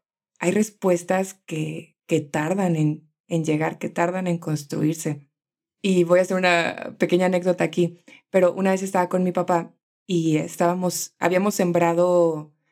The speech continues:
semillas de rábanos. No sé si a alguien aquí le gusta la agricultura, pero, este, semillas de rábano.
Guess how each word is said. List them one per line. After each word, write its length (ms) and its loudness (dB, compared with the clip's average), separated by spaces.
semillas 460 2
de 100 2
rábanos. 600 0
No 120 2
sé 100 -4
si 120 -4
a 40 0
alguien 240 0
aquí 220 -6
le 120 -6
gusta 260 -8
la 100 -2
agricultura, 500 -2
pero, 240 -2
este, 760 2
semillas 340 0
de 80 0
rábano. 480 0